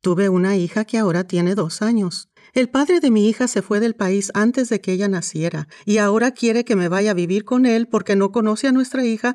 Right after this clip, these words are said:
y porque dice que me ama. Mientras vivimos juntos tuvimos problemas en entendernos. Yo lo amo, pero quiero hacer la voluntad de Dios y no la mía.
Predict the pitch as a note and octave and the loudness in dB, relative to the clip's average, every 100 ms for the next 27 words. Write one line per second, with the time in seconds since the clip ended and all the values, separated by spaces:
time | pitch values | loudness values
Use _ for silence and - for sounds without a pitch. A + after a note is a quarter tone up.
0 | - - F#3+ G3 G3 F3 F3 - F#3+ F3 | -4 -6 0 -2 0 0 -2 -4 -4 -2
1 | E3 D3+ C#3+ C#3 D3 _ _ _ _ - | -2 -2 -2 -4 -6 _ _ _ _ 0
2 | A3 G#3+ A#3 A3+ B3 D4+ D#4+ - G3+ G3 | 0 2 0 0 2 2 2 0 -2 0
3 | A3 - F#3 F#3+ A#3 B3+ B3 G#3 E3+ F#3+ | -4 -2 -2 0 0 -2 -4 -2 0 0
4 | A3 G3 F3 D#3+ D#3+ D#3 D#3+ F3 F#3 C#3+ | 0 0 -2 -2 -2 -2 -2 0 0 -2
5 | - - _ - E3+ G3 A3+ B3+ G3+ A#3+ | -6 -16 _ -8 0 2 2 2 2 2
6 | F3 D3 - _ - G#3 G3+ - A3 C4+ | 2 -2 -8 _ 0 2 2 0 0 0
7 | B3 G#3 A#3 B3+ G#3+ E3 D#3+ F3+ G3+ G3+ | 0 -2 0 0 -2 -4 -4 -4 -4 -4
8 | F#3+ G#3 A#3 - - - F#3+ F3 D3+ F3+ | -2 -2 -2 -6 -14 -8 -2 0 0 0
9 | G3+ D#3+ D#3+ - | -2 -2 -4 -8